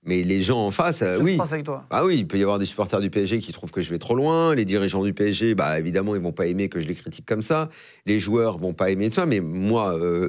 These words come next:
Speaker 1: eux, je, <laughs> je, je, tu vois, je leur en veux pas. Je leur en veux pas de m'en vouloir. Tu comprends ? Je leur en veux pas de penser que je suis un con.
Speaker 2: Alors,
Speaker 1: Tant
Speaker 2: c'est
Speaker 1: qu'ils pensent que je suis honnête, ça va. Ce que je veux pas, c'est qu'on doute de mon honnêteté. Ça, je,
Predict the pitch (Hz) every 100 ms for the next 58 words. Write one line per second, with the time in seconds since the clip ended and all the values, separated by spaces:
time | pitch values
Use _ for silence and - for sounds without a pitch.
0 | - 123 107 85 98 110 104 107 104 98
1 | 127 113 113 95 104 104 143 156 - -
2 | 92 117 120 151 143 151 185 160 151 147
3 | 135 104 - _ _ _ _ _ _ 104
4 | 98 156 165 160 _ _ _ 101 123 143
5 | 160 147 147 190 208 - 143 165 - 139
6 | 135 107 - _ _ - - 165 185 180
7 | 175 170 151 131 131 120 127 156 - _
8 | _ _ _ _ _ - 101 78 - _
9 | - 131 113 139 180 180 175 - 110 107
10 | 123 110 110 98 98 90 87 - 101